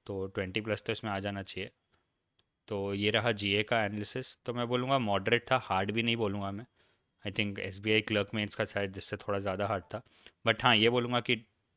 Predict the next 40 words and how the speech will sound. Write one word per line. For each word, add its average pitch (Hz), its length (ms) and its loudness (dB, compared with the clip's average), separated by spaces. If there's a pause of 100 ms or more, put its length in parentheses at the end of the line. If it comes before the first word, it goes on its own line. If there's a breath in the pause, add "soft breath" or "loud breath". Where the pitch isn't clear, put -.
(380)
ईजी 113 240 8
भी 147 120 4
नहीं 143 140 8
था 131 120 4
एकदम 101 220 0
कि 101 600 -6 (240)
सब 104 240 2
लेके 98 240 2
आ 98 100 6
जाएँ 95 180 -6 (560 soft breath)
बहुत 98 140 0
अच्छे 98 240 -2
नंबर। 95 240 -6 (300)
तो 104 380 -6 (420)
इतना 117 260 0
तो 120 440 2 (640)
था 117 80 6
कि 107 460 4 (520 soft breath)
मैंने 117 140 4
काफ़ी 120 260 6
किया 113 280 6
था, 123 120 4
तब 113 160 2
मेरे 110 140 -2
को 110 140 2
इतना 104 220 -2
आया, 95 200 -4 (680)
बाकी 101 240 2
सबका 113 300 0
मुझे 107 220 -4
पता 104 280 -4
नहीं 113 240 -6
कैसा 104 240 -4
हुआ 101 220 -2
है। 107 60 0
आप 104 100 0
बताइएगा 107 460 4
मुझे 107 200 0
कमेंट्स 104 400 -4
में, 117 140 -8